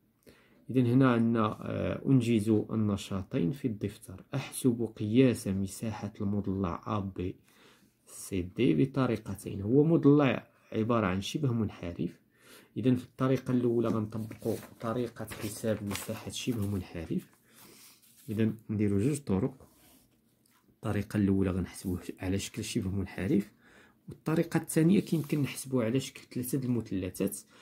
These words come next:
أو لا متوازي أضلاع ومثلث، وأنا كنفضل على شكل ثلاثة د المثلثات.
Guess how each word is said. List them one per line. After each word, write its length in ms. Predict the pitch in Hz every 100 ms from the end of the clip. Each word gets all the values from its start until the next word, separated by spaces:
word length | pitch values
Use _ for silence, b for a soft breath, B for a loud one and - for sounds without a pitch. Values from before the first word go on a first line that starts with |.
| B B _ 147
أو 160 | 147
لا 180 | 143 139
متوازي 720 | 135 123 143 127 135 113 120
أضلاع 240 | - 117 131
ومثلث، 560 | 110 95 - 131 151
وأنا 140 | 156 156
كنفضل 540 | 156 139 117 110 135
على 180 | 123 117
شكل 300 | - - 135 -
ثلاثة 220 | 113 -
د 80 | 113
المثلثات. 500 | 101 98 - - -